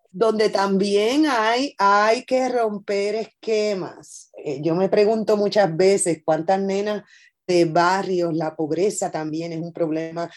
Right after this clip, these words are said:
serio. En algunos deportes ni siquiera hay accesibilidad. Ahí también hay que romper barreras.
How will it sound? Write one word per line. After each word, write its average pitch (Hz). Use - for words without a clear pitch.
serio. 175
En 151
algunos 151
deportes 180
ni 180
siquiera 160
hay 170
accesibilidad. 165
Ahí 147
también 147
hay 135
que 139
romper 127
barreras. -